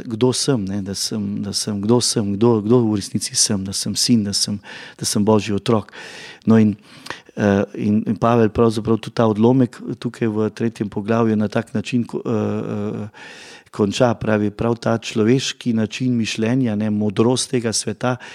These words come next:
ker je ozka, ker pravzaprav vse presoja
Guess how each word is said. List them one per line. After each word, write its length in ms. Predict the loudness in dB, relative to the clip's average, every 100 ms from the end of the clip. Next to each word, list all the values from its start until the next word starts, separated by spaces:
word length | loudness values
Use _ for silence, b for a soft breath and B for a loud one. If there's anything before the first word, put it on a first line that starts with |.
| B B B B _ _ -14 -12
ker 160 | -2 2
je 140 | 2 4
ozka, 560 | 4 6 2 0 -4 -4
ker 320 | -6 -6 -4
pravzaprav 720 | -4 -2 -2 -2 2 2 2
vse 200 | 0 -2
presoja 680 | -2 -2 0 2 4 4 2